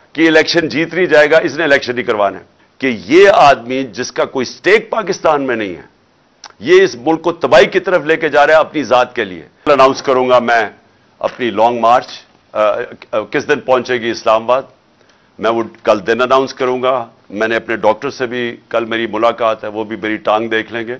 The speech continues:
उसके मुताबिक मैं इंशाल्लाह कोई अगले हफ्ते का दिन दूंगा आपको। जो भी आज इख्तिदार में बैठे हुए हैं और जो handlers हैं इनके, मैं आप सबको पैगाम देना चाहता हूं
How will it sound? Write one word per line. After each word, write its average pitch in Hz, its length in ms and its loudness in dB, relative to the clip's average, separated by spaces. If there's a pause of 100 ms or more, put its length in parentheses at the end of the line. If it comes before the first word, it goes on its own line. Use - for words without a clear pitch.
(240)
उसके 123 220 -6
मुताबिक 107 440 -2 (120)
मैं 101 200 -4 (540)
इंशाल्लाह 120 520 2
कोई 113 220 -2
अगले 117 320 -4
हफ्ते 113 220 -4
का 113 120 -2
दिन 104 240 -4
दूंगा 110 260 -4
आपको। 107 380 -2 (680)
जो 135 340 2
भी 185 160 0
आज 156 280 4
इख्तिदार 127 480 2
में 123 180 -6
बैठे 120 240 0
हुए 131 240 0
हैं 131 60 4
और 120 100 0
जो 117 160 -2
handlers 120 500 0
हैं 113 100 2
इनके, 92 240 -8 (1040)
मैं 143 180 2
आप 156 200 4
सबको 175 400 -2
पैगाम 147 380 0
देना 131 240 -2
चाहता 104 340 -6
हूं - 80 -18